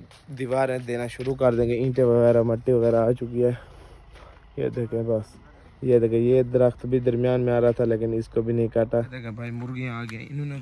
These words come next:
बड़ा जलील किया हुआ है। आज मैं आपको दिखा दूँ, ये यहाँ पर हमने आज मिर्चें वगैरह ली हैं, लगाई हैं। यहाँ इनकी पनीरी वगैरह ले आए थे हम। ये ना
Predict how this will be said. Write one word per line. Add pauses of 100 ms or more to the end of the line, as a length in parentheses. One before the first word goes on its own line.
बड़ा
जलील
किया
हुआ
है। (2000)
आज
मैं
आपको
दिखा
दूँ,
ये
यहाँ
पर
हमने
आज
मिर्चें
वगैरह
ली
हैं, (400)
लगाई
हैं।
यहाँ
इनकी
पनीरी
वगैरह
ले
आए
थे
हम। (520)
ये
ना